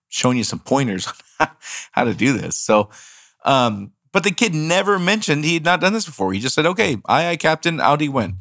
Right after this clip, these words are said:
And, and, you know, out, out to go do this thing. And after a half an hour, he still didn't,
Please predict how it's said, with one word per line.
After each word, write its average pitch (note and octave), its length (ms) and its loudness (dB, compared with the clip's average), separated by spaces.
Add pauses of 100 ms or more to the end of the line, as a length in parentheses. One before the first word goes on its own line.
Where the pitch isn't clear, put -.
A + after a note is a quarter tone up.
(120)
And, A2 200 0 (140)
and, G2+ 320 -2
you G2 80 -2
know, G2 340 -4
out, G#2+ 240 0
out C3 280 0
to G#2+ 260 2 (140)
go B2 260 4
do A#2+ 160 0
this C3+ 180 0
thing. G#2 240 -2
And A#2+ 160 -4
after B2+ 360 0
a D#3 80 2
half A3 260 -2
an D3 80 -2
hour, G3 300 2
he B2 160 -4
still G3+ 260 0
didn't, B2+ 320 -2